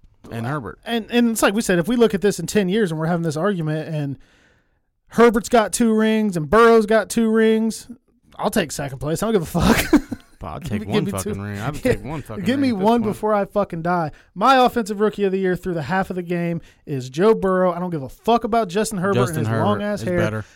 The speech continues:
Speaker 2: Justin Herbert's gonna get figured out quicker than Joe Burrow ever would.
Speaker 1: You're never, you're not gonna
Speaker 2: Fuck.
Speaker 1: figure out guys like that. That's not like Lamar Jackson.
Speaker 2: He,
Speaker 1: We're like,
Speaker 2: Justin
Speaker 1: "Hey, we gotta
Speaker 2: Herbert,
Speaker 1: figure out the run."
Speaker 2: Herbert has, like, no touch on his ball. He throws an accurate deep ball, but he doesn't have any touch on any other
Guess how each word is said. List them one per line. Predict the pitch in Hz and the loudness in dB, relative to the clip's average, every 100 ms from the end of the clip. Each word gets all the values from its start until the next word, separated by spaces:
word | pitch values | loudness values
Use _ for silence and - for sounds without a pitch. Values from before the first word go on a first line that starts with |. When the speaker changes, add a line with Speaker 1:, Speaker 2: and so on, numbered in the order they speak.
| _ | _
Speaker 2:
Justin | 156 220 202 | 0 0 0
Herbert's | 165 208 202 - | 0 2 2 -2
gonna | 175 | -6
get | 165 | -6
figured | - 190 175 | -4 -4 -2
out | 175 165 | -2 -2
quicker | - 156 | -6 -6
than | 147 135 | -6 -6
Joe | 135 | -6
Burrow | 143 143 143 131 | -8 -8 -8 -8
ever | 107 107 120 | -12 -14 -14
would. | 117 123 123 | -12 -12 -6
Speaker 1:
You're | 127 | -2
never, | 127 139 143 | 0 0 0
you're | 156 | -2
not | 175 | 0
gonna | 165 | 0
Speaker 2:
Fuck. | 151 | 0
Speaker 1:
figure | 160 147 | 0 2
out | 139 117 | 0 0
guys | 113 110 110 | -2 -2 -2
like | 110 101 | -6 -6
that. | 110 110 | -6 -6
That's | 113 | -6
not | 139 135 | -6 -6
like | 127 | -6
Lamar | 113 113 117 110 | -8 -6 -6 -6
Jackson. | 98 107 120 - 85 90 _ _ - | -4 -4 -4 -8 -16 -18 _ _ -14
Speaker 2:
He, | 254 _ - | -14 _ -4
Speaker 1:
We're | 120 | 0
like, | 117 | 4
Speaker 2:
Justin | 139 135 | 6 8
Speaker 1:
"Hey, | |
we | 269 | 8
gotta | 156 143 | 6 4
Speaker 2:
Herbert, | |
Speaker 1:
figure | 165 147 151 | 2 4 4
out | 147 | 4
the | 131 | 0
run." | 120 123 131 120 113 110 | -2 0 0 0 -2 -6
Speaker 2:
Herbert | - 311 294 185 | -4 -4 -2 -2
has, | 185 151 | -2 -4
like, | 151 143 | -8 -8
no | 151 156 143 | -4 -2 -2
touch | 135 131 117 107 | -4 -10 -10 -12
on | 110 | -14
his | 120 | -12
ball. | 120 127 | -10 -6
He | 208 | -2
throws | 226 160 | -2 -4
an | |
accurate | 143 156 135 | -8 -10 -10
deep | 123 131 | -10 -12
ball, | 120 | -12
but | 131 | -8
he | 170 | -8
doesn't | 156 127 | -8 -10
have | 127 | -12
any | 120 | -14
touch | - 117 104 | -12 -14 -10
on | 110 | -4
any | |
other | 208 | -2